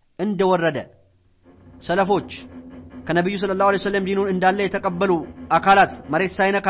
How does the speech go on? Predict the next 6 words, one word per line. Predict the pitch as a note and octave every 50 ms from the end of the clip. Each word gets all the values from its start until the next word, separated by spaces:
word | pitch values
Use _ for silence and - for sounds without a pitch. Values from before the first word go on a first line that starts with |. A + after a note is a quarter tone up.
| F3+ E3+
ከአቧራ | E3 E3 E3 E3+ F3+ F#3+ F#3+
ጋር | F#3 G3 F3
ሳይቀላቀል | G3 F#3+ F#3+ - F#3+ F#3+ G3 F#3+ F#3+ G3 D#3 B2 - - _ _ _ _ _ _ _ _ _ _ _ _ _ _ _ _ _ _ _ _ _ _ _ _ _ -
እንዳለ | E3 E3 D3+ C#3+ F#3 G#3 B3 C4+ D4+
የተቀበሉት | A#3+ E3+ - F#3 F3 - E3+ D#3 D3 E3+ E3 C#3+ A#2+ - - - _ _ _ _ _ _ _ _ _ _ _ _ _ _ _ _ _ _ _ _ _ -
ምርጥ | D3+ E3 G#3 A#3+ B3+ A#3+